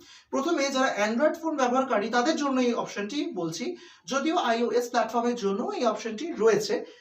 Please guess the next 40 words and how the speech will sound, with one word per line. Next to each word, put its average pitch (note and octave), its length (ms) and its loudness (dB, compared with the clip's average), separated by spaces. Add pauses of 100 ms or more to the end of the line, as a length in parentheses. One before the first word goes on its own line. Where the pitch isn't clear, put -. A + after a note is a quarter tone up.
আমি B3 280 2
আপনাদেরকে C#4 380 -4
Android-টি G#3+ 460 0
বলছি, D3+ 360 -6
কারণ C4+ 160 2
আমরা D#4+ 180 -4
জানি F#4 180 -6
অধিকাংশ C4+ 480 -4
ক্ষেত্রে C4+ 280 -6
Android A3 300 -2
ফোনটাই A#3+ 300 -6
বেশি A3 260 -4
মানুষ G3+ 300 -6 (240)
ইউজ B3+ 280 0
করে D#3 220 -2
থাকেন। C#3+ 360 -10 (380)
প্রথমে C4 260 -4
আপনাকে D#4 220 -2
Google-এ C4 340 -2
প্লে G3+ 200 -2
স্টোরে E3 280 -4
যেতে C#3 160 -10
হবে, - 240 -12 (220)
আর G3 160 -4
প্লে D4 200 -2
স্টোরে C#4+ 260 -4
যাওয়ার A#3 340 4
পর B3+ 320 0 (240)
আপনাকে A#3 440 -4
সেখানে A#3 320 -4
টাইপ G3 240 -6
করতে A3 260 -6
হবে G#3 260 -4
এই G3+ 380 -2
কিউব D#4+ 400 0
এসিআর, G3+ 680 -2
যেটা G3+ 200 -4
আপনাদেরকে F#3+ 400 -6
বললাম। D#3 460 -6 (560)
আর E3+ 120 2